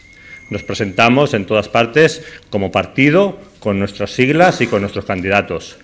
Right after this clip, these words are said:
sin acuerdos con otras organizaciones de tipo municipal, de tipo regionalista. Fuimos con nuestro programa, con nuestros candidatos y con nuestras siglas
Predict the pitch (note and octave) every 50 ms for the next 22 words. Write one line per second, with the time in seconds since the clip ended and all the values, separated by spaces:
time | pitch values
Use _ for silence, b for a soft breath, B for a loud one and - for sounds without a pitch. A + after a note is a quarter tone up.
0 | _ _ B B B B B - - - G2+ G2 F#2 - - A2+ A#2 A#2+ A#2+ A#2+
1 | C3+ C#3 - - - B B B B B _ _ - G2+ G2 F#2 F#2 F#2 F#2 F2+
2 | F2+ F2 F2 F2 E2+ E2+ E2+ E2+ F2 F#2 - G#2+ F#2+ G#2 G2+ G2 F#2+ G2+ F#2 G#2+
3 | G2 - B2 B2+ C#3 C#3+ C#3+ C#3+ C3 G#2+ F#2+ F2+ G2 F2+ G2 F#2+ F#2 F#2 F2+ -
4 | - E2+ - - - C3 C3 A2+ G2 - G#2 - - G2 F#2 - G#2 G2 F2+ F2+
5 | F2+ - - - E2 - B B B B B - - - C3 C3 C3+ D3+ E3+ F3+
6 | - - - - G#2 G2 F#2+ - - G#2+ F2 G#2 G#2 A2 B2+ C#3+ D3 F3+ F#3+ -
7 | - - - - - _ - G2+ G2 G2 - - - - - G2+ F#2+ F#2+ G2+ A2
8 | A#2 A#2 - D3+ D#3 - - - - - - - G2+ F#2+ F#2+ F#2+ - - F#2 -
9 | - B2+ A#2+ C3+ C#3+ D#3+ F3 - - - -